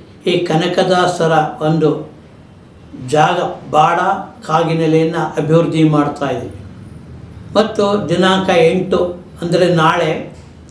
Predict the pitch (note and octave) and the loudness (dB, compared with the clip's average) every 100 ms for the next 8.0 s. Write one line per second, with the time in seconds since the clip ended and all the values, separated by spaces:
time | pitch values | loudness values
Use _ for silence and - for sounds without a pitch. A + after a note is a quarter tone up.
0 | - - - D#3+ E3 D3 E3 F3 F#3+ F#3 | -20 -20 -6 0 0 4 4 6 4 4
1 | F3 F3 E3+ - D#3+ E3+ E3+ D#3+ D#3 D#3 | 0 0 -2 -2 0 2 2 4 2 2
2 | D#3 D3+ - E3 D#3 D3+ D3 D#3+ F3 D3+ | 0 0 0 0 0 0 -2 0 0 0
3 | - - - - - E3+ F3+ F#3+ - G#3 | -2 -12 -18 -18 -8 -2 0 0 2 2
4 | - - G#3 G3 E3 D3+ D#3+ D#3 - - | 0 0 2 2 2 -2 0 0 -2 -12
5 | - D3 E3 D3+ G3 G3 E3+ - D#3+ - | -6 0 0 2 0 0 -4 -4 -6 -4
6 | - D#3 C#3+ D#3+ - - - E3+ F3 F3 | 0 2 2 0 -8 -16 2 2 2 -2
7 | - D3+ - D3 - D3 C#3 C3 - | -2 -4 -2 -4 -2 -6 -6 -6 -10